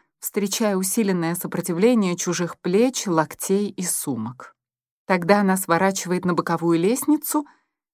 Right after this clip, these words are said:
и пролетом ниже оказывается в коридоре, но вместо того, чтобы направиться к выходу, идет вперед и попадает в огромный зал кафе, где уже потихоньку начинает выстраиваться очередь.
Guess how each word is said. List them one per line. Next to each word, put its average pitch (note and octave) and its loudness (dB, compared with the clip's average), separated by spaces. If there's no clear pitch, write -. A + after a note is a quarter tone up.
и A#3+ 4
пролетом B3 4
ниже C4 6
оказывается A#3 4
в - -8
коридоре, E3+ 2
но E3 2
вместо G3 0
того, F#3+ 4
чтобы F#3+ 0
направиться F#3 0
к - -4
выходу, G3 2
идет G#3+ 4
вперед G3+ 4
и A3 4
попадает E3+ 2
в E3+ 0
огромный G3+ 4
зал F#3 2
кафе, G3+ -2
где B2+ -2
уже D#3+ 0
потихоньку G#3+ 2
начинает E3 -4
выстраиваться D#3+ -4
очередь. - -8